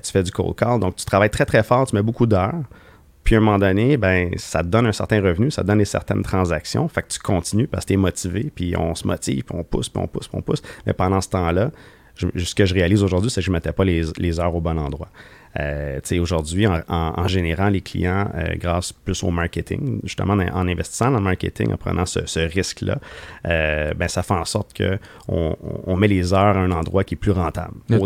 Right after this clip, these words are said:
Speaker 1: Autant
Speaker 2: horaire devient meilleur que
Speaker 1: Exactement.
Speaker 2: Mais en fait, il y a une nuance à faire parce que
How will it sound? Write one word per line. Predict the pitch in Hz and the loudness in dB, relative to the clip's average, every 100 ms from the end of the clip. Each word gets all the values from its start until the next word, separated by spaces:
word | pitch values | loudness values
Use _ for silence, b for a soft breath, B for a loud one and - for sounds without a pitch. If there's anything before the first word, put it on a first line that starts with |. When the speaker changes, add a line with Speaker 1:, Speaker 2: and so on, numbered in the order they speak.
| - | 6
Speaker 1:
Autant | 104 | 6
Speaker 2:
horaire | 95 107 107 | 6 6 6
devient | 92 90 92 | 4 2 0
meilleur | 85 82 87 92 | 0 2 2 2
que | |
Speaker 1:
Exactement. | 92 82 82 82 90 - B B | 2 0 -2 -2 -4 -6 B B
Speaker 2:
Mais | 110 110 104 - | 4 6 4 -2
en | - 95 | 0 0
fait, | 160 165 _ _ _ _ _ _ - _ _ - | 0 -2 _ _ _ _ _ _ -20 _ _ 4
il | |
y | 110 | 6
a | |
une | 113 | 8
nuance | 104 107 131 139 - | 8 6 4 2 2
à | 101 | 2
faire | - 131 123 | 2 2 0
parce | 92 - | -2 -4
que | - 101 101 | 0 2 2